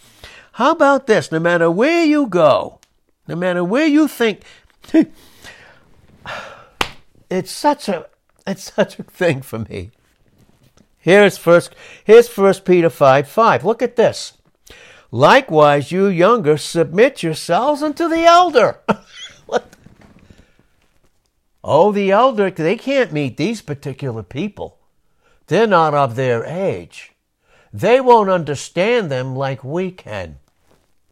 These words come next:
So we'll <laughs> bypass them to minister. Really? What's God's order? Does God do anything outside of his order? In First Corinthians fourteen forty? No. So to function outside of it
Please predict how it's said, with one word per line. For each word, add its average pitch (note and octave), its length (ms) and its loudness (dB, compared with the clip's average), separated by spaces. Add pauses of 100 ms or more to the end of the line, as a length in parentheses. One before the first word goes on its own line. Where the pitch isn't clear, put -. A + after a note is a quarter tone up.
(520)
So C#3 240 -6
we'll D3+ 220 -6
<laughs> D#3+ 140 4
bypass E3 640 -2
them - 240 -14 (180)
to D3+ 140 -2
minister. C3 680 -12 (360)
Really? E3+ 400 -8 (800)
What's F3+ 240 -8
God's E3+ 400 -4
order? D#3 320 -2 (220)
Does C#3+ 180 -6
God D#3 380 4
do E3+ 160 -2
anything G#3 640 -4
outside F#3 480 -2
of F3+ 100 -8
his F3 160 -8
order? G3+ 400 -4 (400)
In C3+ 120 -8
First F3 300 -8
Corinthians F#3 380 -8
fourteen F#3 480 -10
forty? G3 440 -6 (200)
No. F3 300 -4 (100)
So E3 220 0
to D#3+ 100 -2
function G3+ 560 -6
outside D#3 640 -6
of B2 100 -12
it A2+ 160 -14